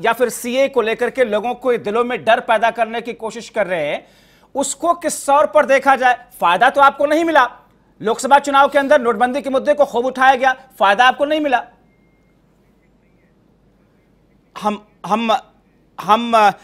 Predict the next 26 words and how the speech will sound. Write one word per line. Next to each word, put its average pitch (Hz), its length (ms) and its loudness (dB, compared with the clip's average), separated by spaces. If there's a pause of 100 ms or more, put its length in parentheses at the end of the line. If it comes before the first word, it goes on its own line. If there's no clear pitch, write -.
(140)
हमारे 208 220 6
साथ 254 280 4
में 254 280 0
ब-, 226 140 6
चंद्रमोहन 233 440 0
शर्मा 226 320 -2
जी 226 100 -6
इस 226 140 -6
वक्त 214 100 -6
जुड़ 208 100 -6
चुके 240 200 -8
हैं, 269 80 -2
अभिषेक 190 300 -4
त्रिपाठी 190 300 -2
जी 208 100 -8
थोड़ी 202 220 -6 (140)
देर 165 180 -2
पहले 196 240 -2
जुड़े 170 200 -2
हुए 175 140 -4
थे। 180 180 -8 (280)
अब, 175 160 2
अ, 202 160 6
चंद्रमोहन 240 400 0
शर्मा 240 280 -2
जी, 135 160 -10